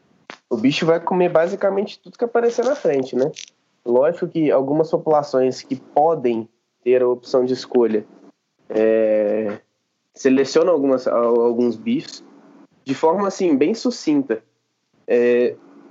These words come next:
a dieta é basicamente composta por mamíferos, aves e répteis, nessa ordem, de, de preferência e de ingestão. Os bichos comem mais mamíferos, em número um pouco menor, aves, em número bem menor, répteis.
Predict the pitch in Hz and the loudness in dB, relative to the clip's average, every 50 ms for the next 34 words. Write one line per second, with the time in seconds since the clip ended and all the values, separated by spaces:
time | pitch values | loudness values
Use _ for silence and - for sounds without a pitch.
0 | - - _ _ - 120 123 120 120 123 123 135 131 - 185 175 - 151 160 185 | -20 -20 _ _ -2 -2 0 2 2 2 2 2 0 0 -2 0 2 0 0 0
1 | 185 - 202 190 196 190 190 - 196 180 180 - 135 131 - - _ - 131 135 | -2 -2 -2 -2 -2 -2 -2 -2 -2 -2 0 0 0 -2 -2 -6 _ -4 -2 0
2 | 135 139 135 127 120 135 180 220 - 254 220 214 208 170 160 165 170 170 180 185 | 0 0 2 0 0 0 -2 -2 -2 -4 -2 -2 0 0 0 0 0 0 -2 0
3 | 190 175 151 127 113 - - 110 104 - - - _ _ _ _ _ - - - | 0 0 0 0 0 -2 -4 -8 -8 -8 -12 -18 _ _ _ _ _ -20 -20 -12
4 | - - - 139 139 - - 180 170 143 113 117 107 107 104 107 - - - - | -6 -2 0 0 2 2 2 2 2 2 0 0 -2 -4 -6 -8 -12 -18 -20 -20
5 | _ _ - 107 117 120 123 127 127 123 117 110 127 120 - 135 139 135 - 135 | _ _ -10 -4 0 0 2 2 2 0 0 -2 -4 -2 0 -2 0 0 0 0
6 | 135 143 156 156 - 160 165 185 202 202 180 170 185 196 202 202 196 202 208 208 | 0 0 0 -2 -2 -2 0 0 0 -2 -2 -2 0 0 0 2 0 0 -2 -2
7 | - - - - - - - - _ _ _ _ _ _ _ _ _ _ - 120 | -2 -2 -2 0 -2 -6 -12 -18 _ _ _ _ _ _ _ _ _ _ -8 -8
8 | 110 113 127 131 - 151 - - 165 151 151 147 139 127 123 131 151 190 214 220 | -6 -6 -6 -6 -4 -6 0 0 2 2 4 4 4 2 2 2 2 2 2 0
9 | 208 196 185 170 175 208 - - 220 214 240 233 - - - _ _ _ _ _ | 0 0 0 0 -2 -2 -2 -2 -2 -2 -2 -4 -8 -14 -20 _ _ _ _ _
10 | _ _ _ _ _ _ - 131 143 143 147 147 151 143 147 135 - 156 156 - | _ _ _ _ _ _ 2 2 4 4 4 4 4 2 2 2 2 0 -2 0
11 | - 175 156 139 135 127 117 - - - - 123 139 156 175 180 185 196 196 - | 0 0 2 2 2 2 0 -2 -4 -2 0 0 2 2 0 0 0 -2 -4 -6
12 | - 208 - 156 160 165 180 180 175 180 160 127 127 131 135 190 247 302 302 285 | -8 -4 -2 0 0 2 2 2 2 0 0 -2 -4 0 0 2 2 2 2 2
13 | 277 247 220 196 196 208 214 220 - - - - 156 135 123 - - - 113 110 | 0 0 2 2 0 0 -2 -4 -8 -16 -8 -2 0 0 0 0 -2 -4 -4 -4
14 | 110 - - | -4 -10 -18